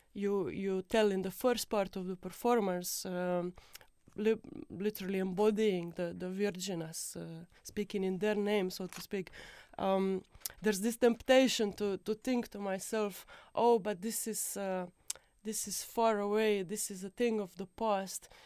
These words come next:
because even one of the Virginas says, uh, "Women today do not have to become Burneshas anymore to have the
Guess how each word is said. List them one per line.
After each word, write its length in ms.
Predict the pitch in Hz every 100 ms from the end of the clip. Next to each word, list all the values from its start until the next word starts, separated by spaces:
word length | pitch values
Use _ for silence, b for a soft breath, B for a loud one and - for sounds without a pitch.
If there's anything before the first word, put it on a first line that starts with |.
| b
because 340 | 190 214 208 -
even 320 | 247 214 208
one 180 | 214 220
of 160 | 202 185
the 60 |
Virginas 640 | 190 202 226 196 202 185 180
says, 480 | - 196 190 - 202
uh, 300 | 185 180 175 B B B
"Women 480 | - 202 220 214 190
today 560 | 202 180 220 226 202 180
do 220 | 185 208
not 240 | 220 226
have 400 | 196 220 226 -
to 80 | 202
become 460 | 180 185 202 190 185
Burneshas 840 | 208 202 190 185 180 185 - -
anymore 580 | 190 196 190 196 190 185 B B B _ _
to 140 | 196
have 400 | 180 202 196 - - - _ _
the 320 | 190 175 90